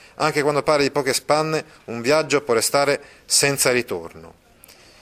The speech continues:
Ecco, eh, vorrei, eh, riflettere adesso sul, eh, dialogo che c'è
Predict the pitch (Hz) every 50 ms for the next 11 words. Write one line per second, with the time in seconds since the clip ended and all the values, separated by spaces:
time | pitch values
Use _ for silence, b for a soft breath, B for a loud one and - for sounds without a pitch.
0 | B B B B B _ - 117 - - - - 110 110 104 101 101 101 117 127
1 | 131 131 131 131 - - 90 104 110 104 104 110 104 - 123 120 113 - 113 104
2 | 104 110 110 - - 104 - - 104 101 101 98 98 95 95 95 92 95 117 120
3 | 117 113 107 110 104 107 107 - - - - - 104 98 98